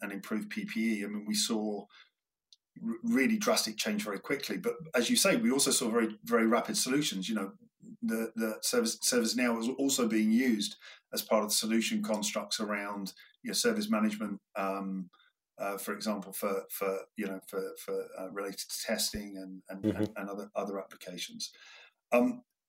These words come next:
Speaker 1: that supply chain one is a, is a common one. Then I think, you know, we, we, we look, we, y-, you, you'll know that we're, we have a G B S business where we just, uh, in fact, you guys were actively involved with this in our, our, our twenty-first annual G B S conference here in Europe, uh,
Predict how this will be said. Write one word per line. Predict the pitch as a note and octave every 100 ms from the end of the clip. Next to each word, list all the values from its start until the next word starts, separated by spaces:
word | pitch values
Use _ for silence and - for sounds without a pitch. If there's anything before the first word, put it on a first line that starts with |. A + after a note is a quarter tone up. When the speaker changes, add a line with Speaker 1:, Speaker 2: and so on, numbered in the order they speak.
| -
Speaker 1:
that | D#3+ E3
supply | - - C#3+ E3
chain | E3+ C#3 A2+
one | G#2
is | G2
a, | G2+ -
is | G#2
a | -
common | A#2+ A2 G2+
one. | F#2+ F#2+
Then | G#2 F#2 A2 - _ _
I | G2
think, | - F#2+ F2+
you | G#2+
know, | G#2
we, | G#2 G#2+
we, | A#2 A#2
we | A#2
look, | A#2+ A#2 -
we, | A#2 A#2 - -
y-, | A#2+
you, | A#2+ A#2 A2+
you'll | A#2+ A#2
know | A2+ A2+ A2
that | G#2 G#2+
we're, | G2+ G2 - - - - -
we | A2 G#2
have | G#2+
a |
G | - A2
B | G#2 C#3
S | C#3
business | C3+ B2+ B2+ B2 -
where | G#2 G2 F#2 - _ _
we | G2
just, | F2+ F#2+ - _
uh, | G2 F#2 F#2+
in |
fact, | - - - G#2
you | G2
guys | G#2+ G#2
were | G2+ G2
actively | G#2+ G#2 G#2
involved | G#2 A#2+ C#3 B2
with |
this | G#2+ -
in | G2+
our, | G2 -
our, | G2+ G2 -
our | F#2+
twenty-first | - - A2+ G#2+ G#2+ A2 G#2+ - - - - - _ -
annual | A2 A2 G#2+
G | G#2 A2
B | G#2+ G#2+
S | G#2+
conference | - A2 G#2+ G#2 G2+ -
here | G#2+ G#2
in | G#2
Europe, | G#2 G#2 G#2
uh, | G#2 G#2